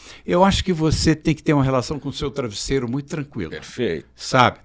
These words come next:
Speaker 1: Você tem que deitar à noite e falar assim, "Eu, eu, eu,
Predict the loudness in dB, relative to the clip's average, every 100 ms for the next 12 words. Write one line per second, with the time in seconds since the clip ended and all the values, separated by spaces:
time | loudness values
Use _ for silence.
0 | -20 -18 -6 -2 -2 4 4 4 4 4
1 | 4 4 6 8 8 6 2 0 0 0
2 | 0 -2 -4 -4 -8 -8 -8 -8 -10 -8